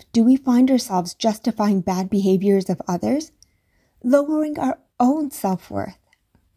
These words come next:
Yet we continue in these patterns so we don't feel so alone. We get confirmation that we're lovable, and even if it's for a short period of time.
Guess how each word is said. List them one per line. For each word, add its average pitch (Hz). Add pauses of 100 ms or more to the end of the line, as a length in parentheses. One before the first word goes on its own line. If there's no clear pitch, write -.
(680)
Yet 294 (160)
we 285
continue 311
in 240
these 190
patterns 185 (300)
so -
we 240
don't 233
feel 220
so 208
alone. 196 (760)
We 240
get 302
confirmation 254
that 233
we're 202
lovable, 220 (360)
and 294
even 349
if 359
it's -
for 330
a 311
short 285
period 254
of 240
time. 240